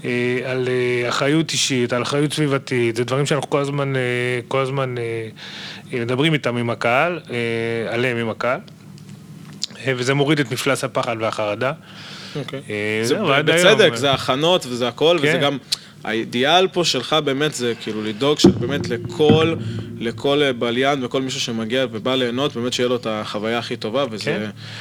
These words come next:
Speaker 2: וגם אם
Speaker 1: אבל
Speaker 2: קורה לו משהו רע, שיחווה את זה בצ-, חס וחלילה,
Speaker 1: כן.
Speaker 2: שבאמת י-, שיעבור לו את זה באמת ב-,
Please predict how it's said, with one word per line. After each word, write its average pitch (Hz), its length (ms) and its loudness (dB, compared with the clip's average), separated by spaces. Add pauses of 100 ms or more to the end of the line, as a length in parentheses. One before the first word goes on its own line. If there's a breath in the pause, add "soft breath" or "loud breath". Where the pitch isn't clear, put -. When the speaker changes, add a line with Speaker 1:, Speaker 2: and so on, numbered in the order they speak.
(140 loud breath)
Speaker 2:
וגם 156 220 6
אם 202 60 4
Speaker 1:
אבל 202 80 2
Speaker 2:
קורה 185 180 8
לו 190 120 8
משהו 180 340 4
רע, 220 220 8
שיחווה 139 680 4
את 175 60 -2
זה 151 80 0
בצ-, 139 260 0
חס 139 220 0
וחלילה, 156 500 4 (240 loud breath)
Speaker 1:
כן. - 120 -4
Speaker 2:
שבאמת 165 340 0 (100)
י-, 131 300 0
שיעבור 123 1000 2
לו 170 100 10
את 156 60 0
זה 139 100 -2
באמת 127 260 -2
ב-, 120 260 0